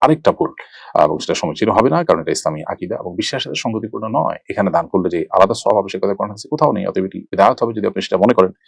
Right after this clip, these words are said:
অথবা আপনি সেখানে দান করলে যদি, আহ, মনে করেন আপনার মনের আশা পূরণ হবে, সেটা আপনার ভুল হবে। মনের আশা সেখানে পূরণ, আহ, দান করলে হবে, পূরণ হবে এমন কোনো কথা কোরআন সুন্নাহ দ্বারা প্রমাণিত নয়। এটা নিছকই মানুষের, আহ, ধারণা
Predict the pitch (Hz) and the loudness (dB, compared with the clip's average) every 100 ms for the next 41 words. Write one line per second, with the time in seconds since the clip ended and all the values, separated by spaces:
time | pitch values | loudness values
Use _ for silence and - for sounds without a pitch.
0 | _ - - 87 139 135 123 123 110 107 | _ -20 2 6 8 8 6 4 0 2
1 | 98 92 98 98 92 87 - _ _ - | 4 4 4 4 4 0 -6 _ _ 0
2 | - 82 95 92 92 92 90 87 - - | 6 6 6 4 4 4 4 4 4 2
3 | - 95 92 82 - 92 127 127 143 120 | 2 2 2 -4 4 4 4 2 2 2
4 | 113 - _ _ _ - 98 82 - 85 | -2 -8 _ _ _ -2 2 2 0 -4
5 | 82 85 95 85 - - 82 82 80 85 | -4 -2 0 0 -2 -6 -4 -4 -4 -4
6 | 85 85 82 - - 95 117 110 87 82 | 0 0 0 -8 -10 0 2 2 0 -2
7 | 87 - - - 143 185 - - - - | -6 -6 -4 0 0 0 -2 -4 -4 -8
8 | 156 - - 156 160 160 147 - - 120 | -4 -2 0 -2 -4 -4 -2 -2 -2 0
9 | 190 220 - - - _ _ _ _ _ | 0 0 -2 -4 -10 _ _ _ _ _
10 | - 76 73 71 73 - - - - 80 | -2 0 -2 -4 -8 -10 -12 -14 -2 0
11 | 80 98 | 0 -2